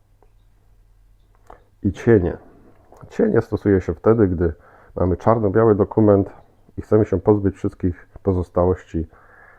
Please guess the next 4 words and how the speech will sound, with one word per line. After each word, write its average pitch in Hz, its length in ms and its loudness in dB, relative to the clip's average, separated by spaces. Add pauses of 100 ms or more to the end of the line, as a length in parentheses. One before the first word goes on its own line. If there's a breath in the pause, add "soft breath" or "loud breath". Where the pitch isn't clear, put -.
(120 soft breath)
cienia 82 440 -4 (120)
aparatu 80 600 -4 (600)
albo 71 460 -10
rąk. 80 400 -4